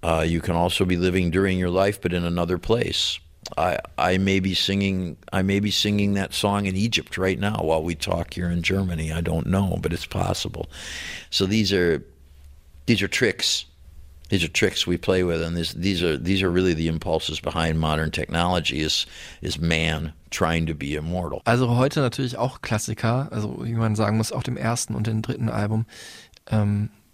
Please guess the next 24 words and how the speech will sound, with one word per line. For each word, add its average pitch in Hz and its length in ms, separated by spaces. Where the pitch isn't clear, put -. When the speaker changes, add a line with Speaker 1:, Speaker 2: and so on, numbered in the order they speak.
Speaker 2:
sind - 240
halt 107 140
die 101 60
ganzen - 280
Stooges-Klassiker - 840
drauf. 107 440
Aber 120 400
es 120 160
war, 120 540
was 117 240
kommerzieller 113 500
Erfolg 117 600
anging, 120 720
auch - 300
vom 113 200
Regen 110 240
in - 80
die 107 120
Traufe, 117 500
denn 110 200
auch 117 300
Columbia 117 500
war 107 100
nicht, - 600